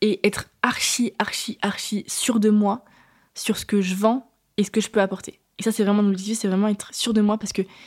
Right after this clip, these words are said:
si j'ai des clients aussi qui payent deux mille cinq cents euros par mois, bah, j'ai vraiment envie de délivrer un truc hyper quali et j'ai envie qu'ils soient hyper contents, tu vois.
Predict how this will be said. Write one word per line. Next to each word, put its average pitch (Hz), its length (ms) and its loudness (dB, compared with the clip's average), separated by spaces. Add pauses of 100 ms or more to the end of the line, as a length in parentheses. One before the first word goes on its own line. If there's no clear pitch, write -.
(340)
si - 220 0
j'ai 240 60 4
des 220 80 4
clients 214 300 2
aussi 202 260 -2
qui 208 220 -6
payent 185 180 0
deux 185 120 2
mille 180 360 2
cinq - 80 -10
cents 185 120 -4
euros 175 100 -4
par 190 100 0
mois, 269 120 4
bah, 160 260 2
j'ai 170 160 0
vraiment 185 240 2
envie 190 100 0
de 185 140 -10
délivrer 208 340 4
un 226 60 4
truc 208 200 -4 (180)
hyper 240 340 0
quali 208 320 2
et 226 100 4
j'ai 190 80 0
envie 180 120 0
qu'ils - 100 -6
soient - 140 -8 (140)
hyper 233 360 0
contents, 214 280 0
tu - 120 -6
vois. - 140 -6